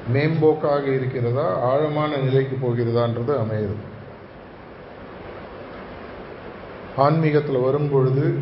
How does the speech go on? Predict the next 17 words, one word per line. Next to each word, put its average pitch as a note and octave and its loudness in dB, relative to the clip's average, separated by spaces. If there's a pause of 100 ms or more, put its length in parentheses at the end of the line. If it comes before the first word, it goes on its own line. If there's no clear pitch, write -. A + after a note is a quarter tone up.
(240)
நமக்கு B2 2
முதல் B2 2
முதல்ல C#3+ 0
சொல்லிக் C3+ -2
கொடுக்குற B2+ -2
ஒரு B2+ -2
முக்கியமான C3+ 0
விஷயம், A2 0 (1600)
இந்த C3 4
தேடல் D#3+ 4
எதற்கு D#3+ 2
என்பதை D3 2
முதல்ல C3+ 0
நீங்க C3 -2
கண்டுபிடிக்கணும். A#2+ -4 (2250)
ஒவ்வொருத்தருடைய C#3+ 4
தேடல் D#3+ 4